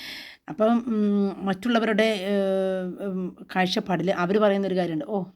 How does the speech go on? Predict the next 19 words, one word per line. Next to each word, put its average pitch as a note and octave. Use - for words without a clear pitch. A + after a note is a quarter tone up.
അവർക്ക് -
പണമുണ്ട്, D#3+
അതുകൊണ്ട് D3+
അവർക്ക് D#3
എന്തുമാവാം." D3+
അങ്ങനെയല്ല. F#3+
നമ്മളെപ്പോലെ G3+
തന്നെ D#3+
ജനിച്ച്, D3+
നമ്മളെപ്പോലെ D#3+
തന്നെ D3+
എല്ലാവിധ F3
സുഖസൗകര്യങ്ങളും F3+
ഉണ്ട് E3+
എങ്കിൽ F3
പോലും, E3
അല്ലെങ്കിൽ E3
ഇല്ലെങ്കിൽ F#3+
പോലും, D#3